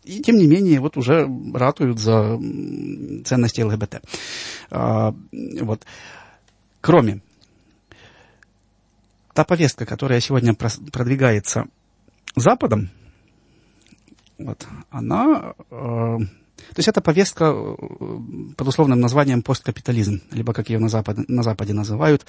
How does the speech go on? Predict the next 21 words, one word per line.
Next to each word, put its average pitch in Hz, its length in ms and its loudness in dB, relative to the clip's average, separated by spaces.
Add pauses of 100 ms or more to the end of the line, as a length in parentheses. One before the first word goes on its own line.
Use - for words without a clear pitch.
(800)
«Инклюзивный 123 640 4
капитализм». 98 520 -10
И - 140 -6
года 123 280 2
два 120 180 0
назад 113 420 0 (280)
даже 123 260 0
сайт 123 220 0
Ватикана 104 420 -2
сообщил, 214 480 -4
что - 300 -2
римский 110 440 0
папа 107 380 -2 (160)
Франциск, - 640 -6 (380)
который, 120 380 2 (220)
подчёркиваю, 98 540 0
иезуит 120 480 -2 (340)
и 113 100 0
ориентирован 107 480 -2
на 143 80 0
англосаксов, 151 520 -4